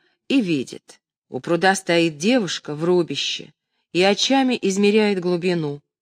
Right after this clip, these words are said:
Батюшка наш подошёл к ней и говорит: 'Для чего ты измеряешь очами глубину?'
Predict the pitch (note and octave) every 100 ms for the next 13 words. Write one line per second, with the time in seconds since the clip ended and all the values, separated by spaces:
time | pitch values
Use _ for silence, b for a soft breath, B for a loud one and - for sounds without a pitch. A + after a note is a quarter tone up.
0 | _ _ _ B - F3 F#3 D#3+ - E3+
1 | E3 D3 - C#3 C#3 C3 - G#3 D4 -
2 | D3+ C3+ - _ - D#3 F3 F3 D3 -
3 | _ _ _ _ _ _ _ _ _ -
4 | F3 F3+ G3 F3 G#3+ B3 C#4 B3+ A#3 A#3+
5 | A3+ F#3 - - F3 - G3+ A3 A3+ A3
6 | A#3+ A#3+ C#4 D3